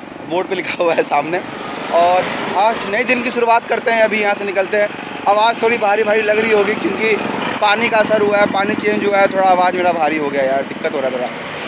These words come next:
बाकी कोई नहीं, चलते हैं, जल्द से जल्द आगे बढ़ते हैं और इस यात्रा को शुरू करते हैं। देखते हैं आगे बॉर्डर क्लोज है तो देखते हैं कुछ रास्ते से जाते हैं।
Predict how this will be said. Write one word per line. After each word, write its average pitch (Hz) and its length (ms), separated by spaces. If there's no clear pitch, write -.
बाकी 214 260
कोई 254 180
नहीं, 262 160
चलते 202 240
हैं, 233 100
जल्द 214 180
से 220 140
जल्द 214 200
आगे 202 200
बढ़ते 185 260
हैं 202 240
और 160 120
इस 165 120
यात्रा 143 300
को 143 120
शुरू 160 260
करते 131 300
हैं। - 340
देखते 196 240
हैं 233 120
आगे 208 280
बॉर्डर 202 300
क्लोज 202 340
है 190 60
तो 185 100
देखते 180 280
हैं 185 100
कुछ 185 180
रास्ते 170 260
से 175 80
जाते 151 300
हैं। 175 80